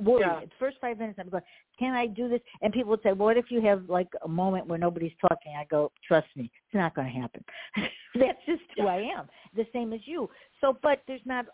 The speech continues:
Speaker 1: everybody's not like that. But I think being on podcasts, people know who you are, and that's why when you do your live, that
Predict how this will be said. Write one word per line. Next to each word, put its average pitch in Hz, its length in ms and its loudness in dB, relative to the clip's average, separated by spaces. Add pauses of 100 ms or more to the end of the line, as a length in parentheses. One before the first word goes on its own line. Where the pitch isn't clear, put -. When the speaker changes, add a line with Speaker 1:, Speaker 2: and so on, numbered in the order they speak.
Speaker 1:
everybody's 214 400 -4
not 196 220 -6
like 269 260 -4
that. - 260 -2
But 214 200 4
I 214 120 0 (120)
think 339 160 -8 (520)
being 277 260 2
on 202 180 4
podcasts, 220 600 0 (380)
people 254 600 4 (500)
know 220 360 6
who 240 160 -4
you 190 220 -2
are, 233 460 -2
and 202 180 -6
that's 220 200 -4
why 208 100 4
when 196 240 0
you 208 120 -4
do 202 160 -6
your 170 240 -4
live, 208 440 4 (420)
that 214 220 4